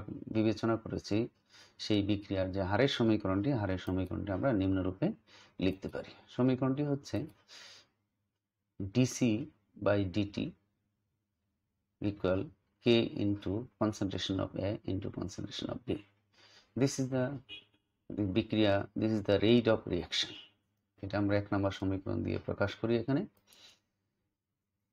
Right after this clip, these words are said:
অবস্থান্তর, অবস্থা তত্ত্বের ধারণা অনুযায়ী বিক্রিয়কগুলো, আহ, সরাসরি উৎপাদে না গিয়ে তারা একটি, আহ, বিক্রিয়া পথের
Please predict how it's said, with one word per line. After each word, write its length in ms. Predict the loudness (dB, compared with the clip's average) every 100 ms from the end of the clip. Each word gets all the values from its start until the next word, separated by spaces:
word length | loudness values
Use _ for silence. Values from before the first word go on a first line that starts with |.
| _ _ _ -2
অবস্থান্তর, 680 | 4 4 4 2 2 2 2
অবস্থা 420 | 2 2 2 0
তত্ত্বের 420 | 2 -2 0 -2 -2 -6 -6 -2
ধারণা 380 | 2 6 8
অনুযায়ী 500 | 8 6 4 2 0 -4 _ _ _ _ _ _ _ _ _ _ _ -20 _ _ 2
বিক্রিয়কগুলো, 800 | 2 4 6 8 6 4 2 0 -10 _ _ _ _ _ _ _ _ -6
আহ, 240 | -2 -2
সরাসরি 680 | 2 6 6 6 6 6 6
উৎপাদে 520 | 2 2 4 4 2 0 _ _ _ _ _ _ _ -2
না 320 | 2 4 4
গিয়ে 460 | 4 4 4 2 0
তারা 280 | 2 4 4
একটি, 500 | 2 2 0 2 -2 -10 _ _ _ _ _ _ -6
আহ, 240 | -2 0
বিক্রিয়া 800 | -2 -2 -4 2 6 8 6 4 -6 _ _ _ _
পথের 340 | -2 2 2